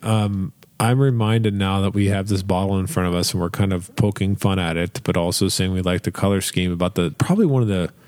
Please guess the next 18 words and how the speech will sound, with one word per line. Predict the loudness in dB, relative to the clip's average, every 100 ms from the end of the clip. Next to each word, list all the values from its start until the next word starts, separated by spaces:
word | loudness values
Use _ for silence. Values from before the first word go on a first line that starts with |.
| -14 -2
very | 2 4 2
first | 0 0 0 -2
few | 0 0
meetings | 2 0 0 0 -2 0
that | 0 2 -2 -6 -18 -6 -2
I |
came | 0 2 2 2
to |
your | 2 0
house | -2 -2 -2 -4 -6 -2
to | -2
watch | 0 0 0
a | -2
game | 0 0 0 -2
with | -2 -2 0
you | 0
and | 0
Michael. | 0 -2 -2 -2 -4